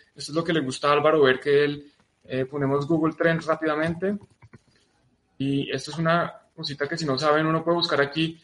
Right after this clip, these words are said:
Google Trends y busca cualquier término. Podemos acá poner Bitcoin y vemos cómo se ha comportado Bitcoin.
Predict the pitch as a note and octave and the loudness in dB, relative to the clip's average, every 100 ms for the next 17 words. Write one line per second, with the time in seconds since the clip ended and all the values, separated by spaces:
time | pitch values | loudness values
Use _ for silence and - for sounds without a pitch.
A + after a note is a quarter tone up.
0 | _ D3 D#3+ F3 F3 E3+ D#3 - - _ | _ 0 2 2 4 2 2 -2 -10 _
1 | _ - D#3+ D#3+ - E3 F#3+ E3+ D3 F#3 | _ -2 2 2 2 2 2 4 4 6
2 | F3+ D3+ A2 - - C#3 C3+ D#3+ C#3+ D3 | 6 6 2 -4 -6 -4 -2 -2 -4 -2
3 | D3 D#3+ F#3 F#3 G3 G#3 _ _ _ _ | -2 0 -2 -2 -4 -4 _ _ _ _
4 | _ _ _ - D#3+ D#3+ D#3+ - F3+ F3+ | _ _ _ -2 2 2 0 0 0 0
5 | F3+ F3+ F3+ - C#3 C#3 D#3+ D#3 D#3 E3 | 0 0 -2 0 2 4 2 -4 -4 -4
6 | E3 | -6